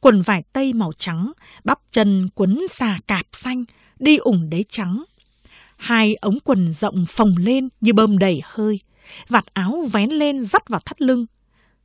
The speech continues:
Thắt lưng bằng lụa trắng, bỏ múi dài múi ngắn. Phần trên người, mặc gì thì không nhìn thấy. Vai trái đeo chéo một dây da màu nâu, móc giữ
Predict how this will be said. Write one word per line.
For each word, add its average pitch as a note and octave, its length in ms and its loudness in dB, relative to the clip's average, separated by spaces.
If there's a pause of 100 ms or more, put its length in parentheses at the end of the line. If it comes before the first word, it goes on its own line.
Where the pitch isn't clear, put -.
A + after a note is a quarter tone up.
Thắt - 200 -4
lưng G#3 340 2
bằng F3 180 -2
lụa F3+ 240 -2
trắng, G3 380 -6 (460)
bỏ G#3 240 6
múi F#3 340 2 (140)
dài F#3+ 300 -2
múi F3+ 220 2
ngắn. A#3 360 -4 (600)
Phần F#3 280 -2
trên G#3 320 -4
người, F3+ 320 -2 (360)
mặc G3+ 260 -2
gì G3 200 2 (160)
thì F3 220 -4
không D4 260 -6
nhìn G#3+ 260 2
thấy. G3 360 -8 (640)
Vai G#3 260 2
trái F#3 420 -8
đeo C#4 260 0
chéo G#3 320 -4
một D4+ 180 -6
dây A#3 220 -2 (100)
da A#3+ 140 -8
màu F#3 240 -6
nâu, G#3 320 -4 (420)
móc E4 200 -2
giữ A#3 240 -4